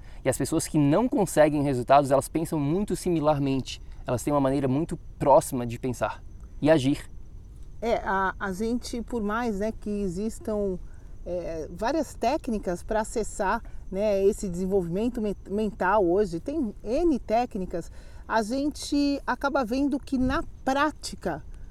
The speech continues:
Speaker 2: as coisas não estão mudando, né? E o que vale na hora, o que vale, né, pra vibração, o que vale na realidade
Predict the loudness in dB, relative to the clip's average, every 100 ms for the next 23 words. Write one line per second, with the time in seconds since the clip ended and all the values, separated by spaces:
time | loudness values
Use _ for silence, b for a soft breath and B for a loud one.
0 | -10 -4 -4 4 4 6 2 0 2 0
1 | 0 -2 0 0 0 4 4 4 0 -6
2 | b b -4 -2 -2 b b 2 4 2
3 | -2 2 4 6 6 6 2 -2 -8 -6
4 | 0 6 10 12 10 8 6 4 0 -2
5 | -2 2 4 4 4 2 4 2 2 2
6 | 2 0 0 -2 0 4 6 4 2 -2
7 | 2 4 4 2 0 0 -2 -4 -2 2
8 | 4 2 2 2 2 2 -2